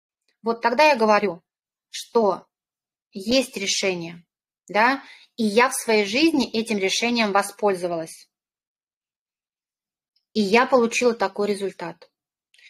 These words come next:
Но даже если у вас нет результата, вы можете поделиться самим решением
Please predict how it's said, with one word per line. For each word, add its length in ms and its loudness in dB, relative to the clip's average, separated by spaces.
Но 80 -2
даже 300 2
если 320 0
у 80 6
вас 260 2
нет 320 2
результата, 720 -4
вы 200 -4
можете 720 -4
поделиться 920 -2
самим 440 2
решением 760 0